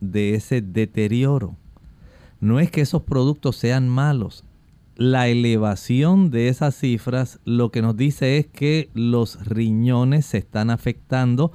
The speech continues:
por motivo de una hipertensión que ha estado descontrolada.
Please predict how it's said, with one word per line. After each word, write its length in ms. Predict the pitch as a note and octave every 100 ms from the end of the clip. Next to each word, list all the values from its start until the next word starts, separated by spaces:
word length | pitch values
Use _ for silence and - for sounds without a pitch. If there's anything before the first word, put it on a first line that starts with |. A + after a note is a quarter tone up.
| - - - -
por 380 | D3 E3 F#3+ F#3+
motivo 680 | F#3+ F3+ E3 D3+ D3+ F#3 - - - - - -
de 240 | G2+ A#2
una 380 | C3 D3+ D#3+ - -
hipertensión 1200 | B2+ C#3 - C3+ C3+ C#3+ D3 C#3+ A#2+ A#2 A#2+ C3+
que 160 | - A2
ha 40 |
estado 400 | G#2+ - B2+ B2+
descontrolada. 1400 | G#2+ A2 G#2 - A2 G#2+ G#2+ A2 G#2 A2 A#2 C#3 E3+ D#3+